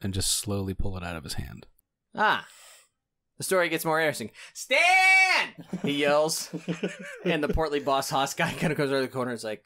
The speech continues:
Speaker 2: "Uh, yes, uh,
Speaker 1: And, like,
Speaker 2: can we
Speaker 1: as I'm talking, I'm, like, tearing out that paper, the page, just real slowly. <laughs> Just
Speaker 2: Can I, can we, can we help you, gents?"
Speaker 1: Yes, we're investigating the disappearance of a Mister Cornthwaite.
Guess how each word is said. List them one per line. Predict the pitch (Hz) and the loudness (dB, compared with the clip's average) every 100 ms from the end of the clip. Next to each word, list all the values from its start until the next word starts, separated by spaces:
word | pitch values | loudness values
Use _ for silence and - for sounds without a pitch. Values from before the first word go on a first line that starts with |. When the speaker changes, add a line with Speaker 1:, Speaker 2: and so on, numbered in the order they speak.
| - | -8
Speaker 2:
"Uh, | 127 117 110 107 | -2 -2 -2 -6
yes, | 101 180 - - - - | -2 0 -2 -6 -12 -4
uh, | |
Speaker 1:
And, | 123 113 107 | 0 0 0
like, | 117 | -2
Speaker 2:
can | 123 | 0
we | |
Speaker 1:
as | 127 123 | 2 2
I'm | 113 | 2
talking, | 113 107 113 | 2 2 0
I'm, | 104 | 0
like, | 101 98 - - | -2 -4 -6 -2
tearing | 107 95 92 | 0 0 -4
out | 90 | -4
that | 85 78 | -6 -4
paper, | - 101 - 85 - | -4 -4 -4 -6 -6
the | 104 | -2
page, | 92 92 90 - | -2 -2 -8 -6
just | 95 - | -4 -2
real | 95 | -2
slowly. | - 101 90 95 - _ - | -2 -4 -4 -8 -10 _ -8
<laughs> | - - - - | -6 -8 -10 -12
Just | - - | -12 -8
Speaker 2:
Can | - 165 | -2 2
I, | 165 147 - _ _ _ _ _ _ | 2 0 -4 _ _ _ _ _ _
can | 170 | -2
we, | 175 170 165 156 | 0 0 0 -2
can | 131 | -2
we | 160 156 | 0 2
help | 175 170 | 0 0
you, | 135 | -2
gents?" | 117 104 - - - - _ _ - _ _ _ - - - _ _ _ _ _ _ _ _ _ _ _ _ | -2 -4 -6 -14 -16 -20 _ _ -20 _ _ _ -20 -20 -20 _ _ _ _ _ _ _ _ _ _ _ _
Speaker 1:
Yes, | 123 123 127 | -2 0 2
we're | |
investigating | 127 120 123 143 139 127 | 2 0 0 0 0 0
the | 117 | 0
disappearance | 113 - 120 117 107 | 0 2 0 0 -2
of | 110 | -2
a | 104 | -2
Mister | 104 95 | -2 -2
Cornthwaite. | - 104 95 - - - - | 0 0 -2 -6 -8 -14 -16